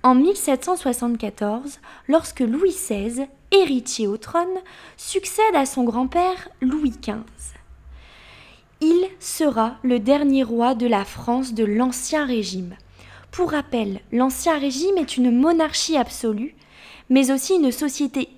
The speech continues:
inégalitaire construite depuis le Moyen Âge autour de trois ordres. En dessous de la noblesse, environ quatre cent mille personnes, et du clergé, environ cent vingt mille personnes, le tiers-état est le plus nombreux,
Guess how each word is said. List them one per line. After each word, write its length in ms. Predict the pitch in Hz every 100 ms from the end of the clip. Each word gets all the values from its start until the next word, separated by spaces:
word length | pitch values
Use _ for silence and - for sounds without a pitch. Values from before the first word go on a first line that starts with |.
| -
inégalitaire 1120 | 392 403 349 277 262 226 - 208 233 262 - -
construite 580 | 370 349 - 359 370 240
depuis 280 | 247 -
le 100 | 277
Moyen 420 | 233 277 311 262 220
Âge 380 | 202 240 240 -
autour 340 | 247 240 392 294
de 140 | 240
trois 440 | - 170 226 214
ordres. 360 | 180 - - - - - - - - - - -
En 140 | 262 277
dessous 320 | 330 - 480
de 60 | 285
la 160 | 220
noblesse, 720 | 226 220 226 349 - - - - -
environ 460 | 214 220 240 220
quatre 220 | 226 214
cent 100 | -
mille 220 | 208 196 185
personnes, 420 | 214 - 330 359 403 - - _
et 80 | 226
du 160 | 196 220
clergé, 480 | 226 202 220 262 415 - - _ _
environ 480 | 226 226 226 214 208
cent 280 | - 247 226
vingt 140 | 220
mille 180 | 208 190
personnes, 480 | 196 - 339 359 359 - - _
le 240 | 247 247
tiers-état 720 | 247 392 381 269 254 247 226 226 - _ -
est 120 | 269
le 120 | 247
plus 240 | 247 359 339
nombreux, 540 | 254 240 233 196